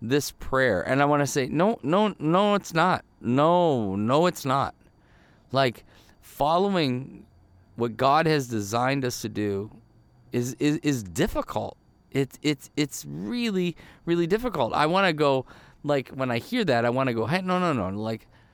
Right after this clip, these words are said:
go, just get up in front and say, "Hey, what we're being invited into is to be angry, like, don't, be human, but don't sin," right? And people are like, "Well, that feels impossible." And it's like, "Well, we serve the,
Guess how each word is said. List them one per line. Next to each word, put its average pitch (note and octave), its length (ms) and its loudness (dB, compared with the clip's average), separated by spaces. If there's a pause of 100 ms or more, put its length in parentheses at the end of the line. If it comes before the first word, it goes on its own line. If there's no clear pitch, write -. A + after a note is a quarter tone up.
(140)
go, - 160 2
just B3 280 -4 (140)
get G#3 140 2
up F#3+ 100 -2
in C#3+ 120 0
front C#3+ 180 0
and C3 100 -6
say, C3 140 0
"Hey, D3+ 360 -2 (220)
what D#3+ 460 0
we're F3 160 2
being E3 320 2
invited B2+ 520 0
into B2+ 280 -2
is D3 440 -2
to C3 300 0
be B2 240 -2
angry, E3+ 560 0
like, C3+ 360 -2
don't, B2 600 -4
be G3 140 0
human, D#3 460 0 (800)
but G3 140 2
don't A#3 280 4
sin," - 560 0 (640)
right? D#3 240 4
And F3 120 -2
people F3 220 6
are C#3+ 60 6
like, A#2+ 180 2
"Well, E3 160 0
that G#3 320 -2
feels C#3+ 300 0
impossible." C#3 600 0
And B2 100 0
it's A#2+ 80 -4
like, C#3 160 -2
"Well, F#3+ 240 2
we F#3+ 80 0
serve F3 340 -2
the, C#3 140 -2